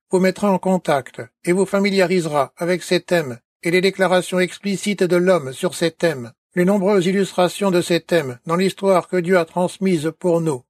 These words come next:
dans l'Ancien Testament. Une autre chose à propos de l'Ancien Testament, concernant votre lecture, c'est que l'Ancien Testament est simple. Et je dis cela dans le sens où la langue hébraïque est simple.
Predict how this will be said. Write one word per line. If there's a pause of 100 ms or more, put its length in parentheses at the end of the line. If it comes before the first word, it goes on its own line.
(120)
dans
l'Ancien
Testament. (520)
Une
autre
chose
à
propos
de
l'Ancien
Testament, (240)
concernant
votre
lecture, (540)
c'est
que
l'Ancien
Testament
est
simple. (460)
Et
je
dis
cela
dans
le
sens
où
la
langue
hébraïque
est
simple.